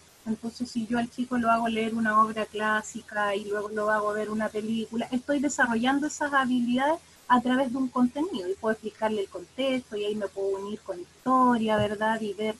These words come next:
que esta obra literaria se escribió en tal época, bla, bla, bla. Y entonces allí se va armando, se va redondeando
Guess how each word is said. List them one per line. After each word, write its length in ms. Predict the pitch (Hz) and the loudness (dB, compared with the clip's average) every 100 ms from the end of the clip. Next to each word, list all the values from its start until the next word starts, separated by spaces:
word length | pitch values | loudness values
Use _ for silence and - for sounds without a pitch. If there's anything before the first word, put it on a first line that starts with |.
| - - - - | -12 -20 -20 -6
que 160 | 202 196 | -2 -2
esta 500 | - - 196 190 185 | -4 0 2 2 2
obra 220 | 202 202 | 0 -2
literaria 640 | 196 196 196 220 226 214 - | -4 -4 -2 0 2 0 -6
se 100 | - | -10
escribió 280 | - - 196 | -8 -4 -4
en 60 | |
tal 260 | - 196 233 | -4 -6 -2
época, 340 | 247 240 226 214 | -2 -2 -4 -2
bla, 120 | 214 | -2
bla, 160 | 190 156 | -4 -8
bla. 140 | - - | -14 -8
Y 100 | 240 | -2
entonces 400 | 294 302 302 311 | 0 0 -2 0
allí 380 | 277 254 294 370 | 0 2 2 0
se 140 | - 262 | -2 0
va 160 | 262 | 4
armando, 600 | 254 240 254 277 240 220 | 4 6 6 6 4 0
se 140 | 233 220 | -4 -2
va 140 | 214 | -2
redondeando 800 | 226 226 208 202 233 262 254 302 | 0 -2 -4 -2 2 2 2 -2